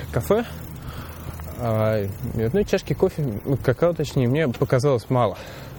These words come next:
Поэтому я пошёл заказать вторую, но ушёл вместе с чашкой. Оказалось, что в этом кафе, неожиданно для меня, а, если ты приносишь им вот эту пустую чашку,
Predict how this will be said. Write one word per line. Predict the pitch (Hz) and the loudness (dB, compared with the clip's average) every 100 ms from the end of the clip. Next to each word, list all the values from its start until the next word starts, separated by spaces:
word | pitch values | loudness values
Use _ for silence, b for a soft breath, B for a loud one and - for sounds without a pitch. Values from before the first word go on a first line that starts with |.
| B B B B B B - | B B B B B B -2
Поэтому | 165 180 170 | 2 2 2
я | 147 | 2
пошёл | 135 - 156 | 0 2 2
заказать | 131 143 131 123 | 4 2 0 0
вторую, | - 180 262 196 | 0 2 2 2
но | 160 196 | 2 2
ушёл | 156 - 156 | 2 2 2
вместе | 139 143 127 | 2 0 -2
с | |
чашкой. | - 113 - - B B B B B B B - | 2 2 2 -6 B B B B B B B -6
Оказалось, | 123 147 214 202 | 0 2 2 0
что | - - 143 139 113 - | -4 0 2 4 2 2
в | |
этом | 160 151 123 | 2 2 0
кафе, | 117 - 196 247 233 - - - 147 135 | 0 2 2 4 0 -4 -8 -6 -2 0
неожиданно | 123 110 123 117 | 2 4 4 4
для | 117 | 4
меня, | 131 127 98 B B B B B - - | 4 2 0 B B B B B -2 -2
а, | 135 120 110 110 110 104 | 0 4 6 6 4 4
если | 123 160 160 | 4 2 2
ты | - | 2
приносишь | 139 147 147 127 - | 2 2 2 0 2
им | 131 | 2
вот | 120 110 | 4 4
эту | 113 110 | 2 0
пустую | 127 - 127 | -2 2 2
чашку, | 120 202 233 - | 2 0 0 0